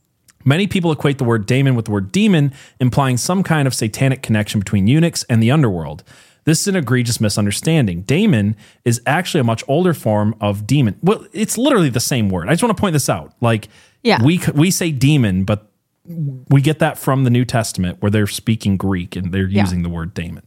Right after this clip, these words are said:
Speaker 1: So it's literally the same word. "Daemons have no particular bias towards good or evil, but rather serve to help define a
Speaker 2: <laughs>
Speaker 1: person's character or personality." Go ahead and believe that if you want.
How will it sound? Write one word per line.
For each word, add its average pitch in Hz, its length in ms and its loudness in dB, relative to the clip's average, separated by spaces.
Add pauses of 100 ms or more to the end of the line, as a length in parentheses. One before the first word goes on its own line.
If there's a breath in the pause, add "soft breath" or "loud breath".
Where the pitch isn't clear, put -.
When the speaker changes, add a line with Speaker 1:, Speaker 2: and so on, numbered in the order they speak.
Speaker 1:
So 87 320 -4 (240)
it's 110 260 -2
literally 98 300 0
the 82 80 -8
same 80 160 -10
word. - 160 -20 (480 soft breath)
"Daemons 180 300 2
have 180 180 2
no 151 180 2
particular 131 460 -2
bias 120 320 0
towards 107 240 -2
good 104 120 0
or 98 160 -4
evil, 180 300 2
but 135 160 -2
rather 185 260 0
serve 123 500 0
to 123 100 -2
help - 240 -2
define 104 360 0
a 110 40 -2
Speaker 2:
<laughs> - 120 -4
Speaker 1:
person's 117 280 -2
character 95 400 -4
or 95 40 -2
personality." 107 720 -2 (1200 loud breath)
Go 113 120 0
ahead 127 160 2
and 127 40 -2
believe 143 260 0
that 98 200 0
if - 80 -10
you 104 80 -4
want. 139 240 -2